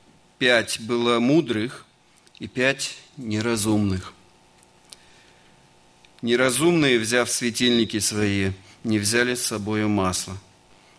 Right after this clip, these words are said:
Мудрые же – вместе со светильниками своими, взяли масло в сосудах своих. И как жених замедлил, то задремали все и уснули.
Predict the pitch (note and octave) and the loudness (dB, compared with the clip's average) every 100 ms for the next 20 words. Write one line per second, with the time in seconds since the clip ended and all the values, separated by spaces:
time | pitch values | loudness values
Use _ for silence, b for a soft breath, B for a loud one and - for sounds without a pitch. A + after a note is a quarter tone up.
0 | - A2 C#3 C3 A#2 A2 G2 G2 G2 F#2 | -4 0 2 2 2 2 0 -2 -4 -6
1 | - _ - G2 G#2 A#2 D3 D3 A#2 G#2 | -16 _ -14 -6 0 2 2 0 -2 -2
2 | G#2 G#2+ G2+ G#2+ G#2 G2+ F#2+ G2 G2 - | -2 -2 -4 -2 0 -2 -2 -4 -4 -4
3 | G2+ G2 G2+ G2 - B B B A2 G#2 | -4 -4 -4 -6 -10 B B B -10 -2
4 | A#2+ A#2+ A#2+ B2+ C3 A#2+ G2 - G#2+ - | 0 2 2 2 0 -4 -6 -6 -4 -2
5 | A#2+ G#2+ F#2+ - E2+ F2 E2 - - _ | 0 -2 -4 -6 -6 -8 -10 -14 -20 _
6 | - B B B B B B - A2 C3 | -20 B B B B B B -12 -4 -2
7 | A#2 C3+ C#3 C#3 A2+ C3 C3 C#3+ D#3+ C3 | 0 2 2 2 0 0 2 4 2 2
8 | A2+ G2+ F#2+ B B B B _ - B2 | 0 0 -4 B B B B _ -6 -2
9 | C3+ B2+ C#3 C3+ B2+ A2+ A2 G#2+ - A2 | 0 0 2 4 4 4 2 0 -2 -2
10 | G#2 G2 F#2 - _ _ - A#2 B2 A#2 | -2 -4 -10 -18 _ _ -8 -6 -6 -6
11 | G#2+ G2+ F#2 E2+ | -4 -2 -2 -4